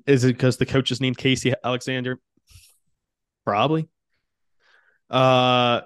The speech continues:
but yeah, th-, th-, they're such a, they're such a smart, disciplined team, man.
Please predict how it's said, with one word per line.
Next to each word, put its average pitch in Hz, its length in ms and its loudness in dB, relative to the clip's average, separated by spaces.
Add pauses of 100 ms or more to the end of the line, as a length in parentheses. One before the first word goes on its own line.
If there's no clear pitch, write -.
(300)
but 131 320 0 (880)
yeah, - 320 -18 (360)
th-, 147 160 -6 (120)
th-, 143 180 4
they're 139 280 2
such - 280 -2
a, 123 140 0 (100)
they're 135 120 0
such 139 280 -6
a 104 140 -6 (200)
smart, - 640 -2
disciplined - 560 -6
team, 92 300 -10
man. 95 260 -10